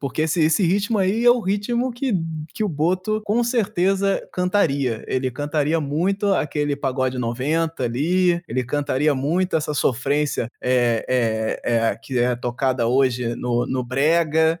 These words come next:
Ele, ele, ele, ele estaria, certamente, se tivesse um karaokê e o Boto estivesse lá, ele estava cantando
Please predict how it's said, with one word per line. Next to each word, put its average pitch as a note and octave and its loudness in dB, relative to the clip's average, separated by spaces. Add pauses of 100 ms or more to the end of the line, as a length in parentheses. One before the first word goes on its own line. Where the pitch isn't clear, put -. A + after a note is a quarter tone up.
Ele, E3 0
ele, E3+ 0
ele, D#3+ 0
ele E3 2
estaria, F#3+ 0
certamente, G3+ 0
se F#3 0
tivesse F3+ 0
um G3+ -4
karaokê F3+ -2
e C#3 -4
o C#3+ 0
Boto D#3+ -2
estivesse F#3 -2
lá, D3 0
ele C#3+ -2
estava D#3 -2
cantando D#3+ -2